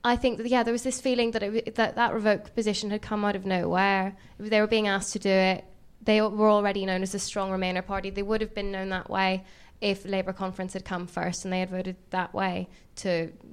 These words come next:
go with Corbyn's plan. Um, and I think that, yeah, it was data-driven rather than mood-driven, that everyone was like, "I don't see, I don't see why we need to do this, but okay,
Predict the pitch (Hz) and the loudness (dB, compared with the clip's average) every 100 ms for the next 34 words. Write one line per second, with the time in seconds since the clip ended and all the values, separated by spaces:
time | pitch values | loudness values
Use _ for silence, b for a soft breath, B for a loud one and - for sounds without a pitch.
0 | - 190 175 170 - 190 156 170 175 175 | 0 0 2 -4 -6 -8 -6 -6 -6 -8
1 | - 190 185 175 B B B B 196 196 | -4 -4 -4 -6 B B B B 0 0
2 | 190 185 b b b - 226 226 240 262 | 0 -4 b b b -4 0 2 2 0
3 | 226 - 220 - 254 233 240 240 240 - | -2 0 0 0 0 2 2 -2 -4 0
4 | 247 262 262 294 254 254 294 262 240 226 | 2 2 -2 -2 -2 0 0 0 -2 -2
5 | 233 226 214 214 220 220 233 233 226 285 | -2 -2 0 -2 -2 -4 -4 -2 -2 -4
6 | 330 - 240 120 233 254 247 247 220 233 | -6 0 2 2 0 -2 0 0 2 0
7 | 233 233 226 - 233 220 233 233 220 240 | 0 -2 -4 -2 -2 0 0 0 0 2
8 | 220 214 214 208 208 220 208 208 - 220 | 4 4 4 0 0 2 2 0 0 2
9 | 208 - 202 202 | 2 2 -2 -2